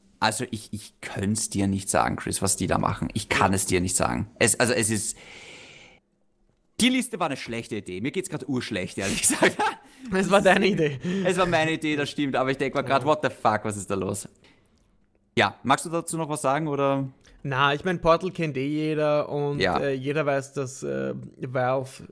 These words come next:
Speaker 2: keine dritten Teile macht. Ich find's schade, weil sie die Marke hernehmen, um ihr V-R-Produkt zu vermarkten. Also wenn du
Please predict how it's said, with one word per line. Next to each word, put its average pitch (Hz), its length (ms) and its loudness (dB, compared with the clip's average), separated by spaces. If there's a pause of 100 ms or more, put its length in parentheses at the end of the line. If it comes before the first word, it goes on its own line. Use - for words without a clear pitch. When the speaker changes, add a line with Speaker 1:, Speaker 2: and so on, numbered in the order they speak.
(120)
Speaker 2:
keine 135 300 0
dritten 135 320 -4
Teile 123 260 2
macht. 127 320 0
Ich 127 120 -8
find's 160 280 -4
schade, 147 640 4
weil 135 320 0
sie 127 500 -2
die 139 120 -2
Marke 127 440 4
hernehmen, 139 540 2
um 131 160 -2
ihr 135 200 0
V-R-Produkt 131 720 2
zu 151 80 -2
vermarkten. 135 540 0
Also 127 160 -2
wenn 131 140 -2
du 135 160 0